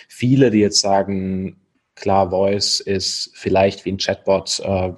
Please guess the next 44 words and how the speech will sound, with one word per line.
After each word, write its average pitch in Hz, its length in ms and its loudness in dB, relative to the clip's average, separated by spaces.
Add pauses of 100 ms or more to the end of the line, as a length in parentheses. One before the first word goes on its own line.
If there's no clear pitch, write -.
(160)
wo 95 160 0
halt 95 160 2
nochmal 98 360 -2
eine 92 420 -4
Speech - 340 -2
Recognition 92 540 -4
oben 92 160 -8
drauf 90 240 -4
gesetzt 92 380 -4
ist, - 340 -2 (640)
ähm, 95 340 2 (720)
wo 113 200 2
es - 100 2
ja 107 120 4
auch 104 180 4
verschiedene 98 400 -2
Meinungen 87 440 -4
gibt, - 600 -4
ähm, 90 200 -4
ob - 300 0
vom 92 320 -4
Design 92 420 0
her, 90 440 -4
von 101 120 -8
der 87 100 -4
Umsetzung 92 420 -4
her, 90 260 -4
ob - 140 -6
sich - 180 -8
da 92 160 -4
Voice 92 400 0
und 90 220 -12
Chat, - 580 0
ähm, 90 520 -8
so 101 340 0
sehr 92 260 0
decken 95 480 -4
oder 90 320 -4
ob - 100 -10
es - 100 0
da 98 100 -2
doch 98 160 -8
Unterschiede - 500 -6
gibt. - 320 -8